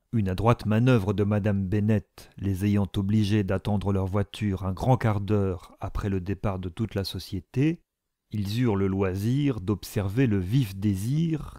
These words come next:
qu'on avait d'être débarrassés d'eux. Madame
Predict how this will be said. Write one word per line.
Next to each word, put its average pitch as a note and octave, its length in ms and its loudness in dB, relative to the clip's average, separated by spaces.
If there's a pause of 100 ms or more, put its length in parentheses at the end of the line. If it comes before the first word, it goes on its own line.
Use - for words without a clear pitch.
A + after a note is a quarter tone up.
qu'on G#2 160 -2
avait G2+ 240 0
d'être G2+ 320 -4
débarrassés G#2 680 -4
d'eux. F2 340 -10 (1400)
Madame G#2+ 380 0